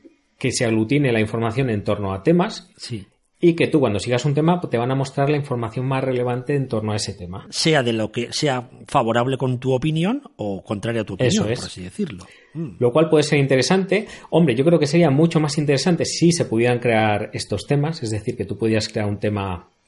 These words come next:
Speaker 1: podcast y toda la gente que se suscribiera, pues, recibirá contenidos e información sobre podcast de salud, por ejemplo.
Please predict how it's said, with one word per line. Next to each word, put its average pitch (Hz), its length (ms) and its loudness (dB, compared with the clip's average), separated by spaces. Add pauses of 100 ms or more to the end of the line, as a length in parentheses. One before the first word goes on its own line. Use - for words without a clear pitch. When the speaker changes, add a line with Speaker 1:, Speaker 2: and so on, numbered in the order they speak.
Speaker 1:
podcast - 560 -2 (480)
y 107 440 0
toda 113 200 0
la 113 80 2
gente 120 220 0
que 117 60 0
se 120 160 -2
suscribiera, 127 640 0
pues, 117 140 2
recibirá 104 600 -2 (180)
contenidos 123 640 0
e 131 40 0
información 120 520 -4
sobre 135 320 0
podcast 95 500 -6
de 92 140 -8
salud, 101 380 -10
por 98 100 -6
ejemplo. - 460 -12